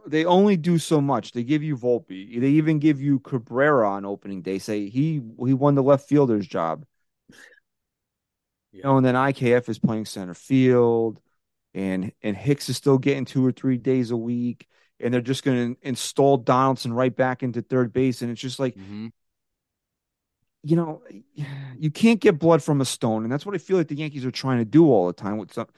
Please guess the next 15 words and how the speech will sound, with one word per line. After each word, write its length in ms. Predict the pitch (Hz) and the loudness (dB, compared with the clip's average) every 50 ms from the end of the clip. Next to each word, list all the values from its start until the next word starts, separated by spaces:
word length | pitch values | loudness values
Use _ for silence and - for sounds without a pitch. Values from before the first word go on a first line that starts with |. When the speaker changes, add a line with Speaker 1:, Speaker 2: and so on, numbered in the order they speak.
| _ _ _ _ _ - | _ _ _ _ _ -6
Speaker 1:
with 140 | 120 117 | -6 -4
some 220 | - - 147 117 110 | 0 0 2 2 2
of 100 | 107 104 | 0 0
these 160 | 101 104 95 | -2 -6 -8
guys. 460 | - 104 101 98 95 92 92 - - _ _ _ _ _ _ _ _ _ _ _ _ _ _ _ _ _ _ _ _ _ _ _ _ _ _ _ _ _ _ _ _ _ _ _ _ | -8 -8 -8 -8 -8 -10 -12 -14 -20 _ _ _ _ _ _ _ _ _ _ _ _ _ _ _ _ _ _ _ _ _ _ _ _ _ _ _ _ _ _ _ _ _ _ _ _
Speaker 2:
What 120 | 117 123 | -6 -6
did 120 | 156 165 165 | -6 -6 -10
you 80 | 202 | -12
call 280 | - - 131 120 120 104 | -10 -8 -6 -6 -6 -4
that 240 | 104 98 98 - - | -6 -6 -8 -10 -12
when 260 | 113 107 104 98 98 | -12 -10 -10 -10 -10
they 140 | 98 98 101 | -10 -12 -10
would 180 | 90 101 98 85 | -12 -12 -14 -10
do 180 | - 110 104 | -10 -8 -6
that, 260 | 101 101 98 95 - | -4 -4 -4 -6 -8